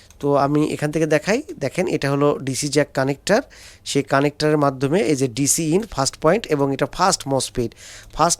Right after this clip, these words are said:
মসফেটটাকে ক্রস করে ডিসি in এসএস এবং ডিসি in এসএসটা সেকেন্ড মসফেটের কাছে যাবে এবং এটা চার্জিং আইসি কন্ট্রোল করবে, চার্জিং আইসি কন্ট্রোল হয়ে সিএলআর পয়েন্টে যাবে। এখান থেকে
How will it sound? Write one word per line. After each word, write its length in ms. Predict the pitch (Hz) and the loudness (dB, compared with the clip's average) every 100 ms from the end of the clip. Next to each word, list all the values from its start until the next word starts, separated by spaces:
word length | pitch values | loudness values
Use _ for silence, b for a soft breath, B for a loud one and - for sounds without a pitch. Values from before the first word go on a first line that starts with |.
| 175 | 0
মসফেটটাকে 560 | 160 - 175 - 170 156 | 0 -2 -6 -4 -6 -2
ক্রস 200 | 160 160 - | 0 0 0
করে 140 | 180 208 139 | 0 0 0
ডিসি 240 | 147 160 156 165 | -2 -2 0 -2
in 80 | - 147 | 0 -2
এসএস 240 | - 123 - 165 | 0 -2 -2 -2
এবং 120 | 151 147 | 0 0
ডিসি 240 | 160 156 196 196 | -2 -2 0 0
in 60 | 180 | 0
এসএসটা 340 | 160 165 - 175 - | 0 -4 -2 -2 -2
সেকেন্ড 240 | 180 190 156 | -2 0 2
মসফেটের 400 | 139 - 139 135 | 0 0 -6 -4
কাছে 160 | 131 135 135 | -4 -2 -2
যাবে 220 | 127 185 285 B B B B 156 | 0 0 -2 B B B B 0
এবং 120 | 175 180 | 2 0
এটা 100 | 185 - | 0 0
চার্জিং 280 | 151 151 175 | 0 0 -2
আইসি 140 | 156 165 | 0 2
কন্ট্রোল 260 | 151 139 165 165 | 0 2 0 2
করবে, 220 | 156 185 254 | 0 0 0
চার্জিং 260 | 143 139 147 143 | 0 0 0 0
আইসি 120 | 147 143 | 0 -2
কন্ট্রোল 240 | 131 139 | -2 0
হয়ে 120 | 156 196 | 0 0
সিএলআর 380 | - 196 196 185 185 | -2 0 2 0 0
পয়েন্টে 400 | 139 139 135 160 233 226 | 0 0 0 -2 -2 -2
যাবে। 220 | 120 113 117 B B B B 160 | -2 -2 -8 B B B B 0
এখান 180 | 208 214 | 2 2
থেকে 140 | 202 | 0